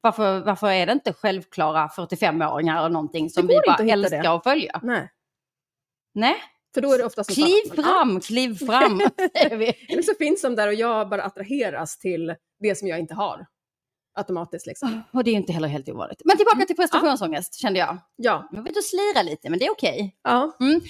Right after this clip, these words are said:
Speaker 1: Okej, så jag lever med en konstant prestationsångest som jag tränar på
Speaker 2: Mm.
Speaker 1: att, eh, släppa.
Speaker 2: Och hur tränar man då, då? Vad gör du?
Speaker 1: Nej, men, ehm, <clears throat> min prestationsångest, mm, den, den ko-, på något sätt så,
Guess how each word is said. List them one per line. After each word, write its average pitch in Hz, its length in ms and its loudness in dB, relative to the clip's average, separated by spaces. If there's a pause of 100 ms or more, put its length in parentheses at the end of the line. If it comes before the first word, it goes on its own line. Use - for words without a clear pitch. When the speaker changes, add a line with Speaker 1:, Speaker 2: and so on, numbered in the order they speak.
(140)
Speaker 1:
Okej, 302 280 0
så 311 100 -2
jag 381 300 4
lever 220 300 2
med 208 120 -2
en 185 80 -6
konstant 160 500 -6
prestationsångest 165 680 -6
som 190 160 -4
jag 160 340 0 (320)
tränar 170 340 -2
på 208 240 0 (220)
Speaker 2:
Mm. 208 200 -4
Speaker 1:
att, - 340 -2
eh, 156 480 -2 (640)
släppa. 185 380 -2 (240)
Speaker 2:
Och 254 80 0
hur 277 80 0
tränar 262 260 -4
man 240 120 -4
då, 226 120 -2
då? 180 120 -8 (100)
Vad 208 340 0
gör 208 200 -2
du? - 140 -12 (760)
Speaker 1:
Nej, 262 100 0
men, 277 180 0
ehm, 247 520 0 (280)
<clears throat> - 280 -16
min 302 300 2
prestationsångest, 262 840 -2 (1700)
mm, 208 520 -2 (100)
den, 262 100 0 (140)
den 269 160 0
ko-, 294 120 0 (220)
på 302 80 2
något 311 220 4
sätt 202 220 0
så, 175 480 0